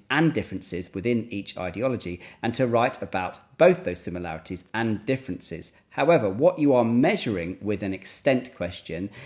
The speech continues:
is not a yes-no type thing, um, but, uh, it's a measurement thing. Is the ideology largely united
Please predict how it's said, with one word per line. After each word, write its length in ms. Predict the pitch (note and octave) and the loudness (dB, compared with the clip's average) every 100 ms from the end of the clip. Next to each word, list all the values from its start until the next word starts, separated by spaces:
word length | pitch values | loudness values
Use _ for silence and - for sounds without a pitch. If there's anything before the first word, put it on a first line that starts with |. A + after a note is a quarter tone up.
| - - | -10 -4
is 180 | B2+ | 2
not 240 | E3+ G3 - | 4 4 2
a 60 | |
yes-no 640 | A2+ A2 B2+ A2+ A#2 C3 C#3 | 0 4 2 2 2 4 4
type 340 | C#3 F#2 - | 0 -6 -6
thing, 300 | - E2+ D#2+ - - - _ | -4 -4 -4 -14 -20 -20 _
um, 560 | G#2 G#2 G2+ G2+ F#2+ - _ _ | 0 2 2 0 -2 -8 _ _
but, 500 | G#2 A#2 B2 - - - _ - | -2 2 2 0 -12 -16 _ 2
uh, 180 | A#2+ A#2+ | 4 4
it's 200 | C3+ C#3 | 0 4
a 60 | C#3 | 6
measurement 540 | C3+ D#3 D#3 G2+ F2 | 8 8 4 0 -2
thing. 360 | - F#2 D#2 - _ _ _ | -6 -6 -6 -14 _ _ _
Is 180 | D3+ E3 | 4 4
the 180 | F3 E3+ | 2 0
ideology 840 | C#3+ B2+ A#2+ A#2 G#2 F#2+ G2+ F#2+ - | 2 4 4 2 2 -2 -4 -6 -8
largely 720 | - A2+ A#2 A2+ - G#2+ G#2 - | 0 4 6 4 2 0 -2 -6
united 800 | G2 A#2+ B2+ B2+ C#3 - A3+ | 0 4 6 6 4 0 -4